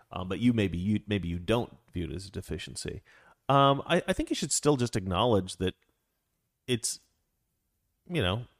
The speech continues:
it's a disadvantage or it's something that's kind of negative or something like that, and just, uh, treat it as it is, right? If you're not particularly good at math, say, "Eh, I'm kinda crap at math. You know, "I'm not particularly good at, I can't shoot a freaking basket." I don't know why.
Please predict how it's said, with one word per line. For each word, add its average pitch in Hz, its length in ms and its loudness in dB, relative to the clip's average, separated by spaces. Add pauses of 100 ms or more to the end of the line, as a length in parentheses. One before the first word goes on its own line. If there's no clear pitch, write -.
(160)
it's - 140 -4
a 123 40 -2
disadvantage 117 720 0
or 95 80 2
it's 85 80 -4
something 110 260 -4
that's 98 140 -2
kind 107 160 0
of 92 80 -2
negative 104 380 0
or 110 40 -4
something 110 260 -6
like 104 180 -2
that, 113 220 0
and 117 160 0
just, 113 320 -2
uh, 117 280 -2 (260)
treat 135 240 2
it 135 140 2
as 123 240 2
it 131 140 0
is, 127 500 -4
right? 90 260 -4
If 104 120 -6
you're 123 100 -2
not 123 120 2
particularly 120 260 -6
good 110 120 -4
at 107 60 -4
math, 123 260 -4
say, 120 180 0 (420)
"Eh, - 40 -4
I'm - 120 -4
kinda 123 160 -2
crap 92 240 -4
at 76 100 -12
math. - 240 -12 (880)
You 117 120 -2
know, 98 100 4
"I'm 117 100 4
not 127 160 2
particularly 120 380 2
good 110 120 4
at, 104 80 -2 (120)
I 123 60 -8
can't - 200 -2
shoot 196 220 2
a 175 40 6
freaking 180 360 0
basket." 185 420 2
I 139 60 -6
don't 202 260 -2
know 190 80 0
why. 175 460 2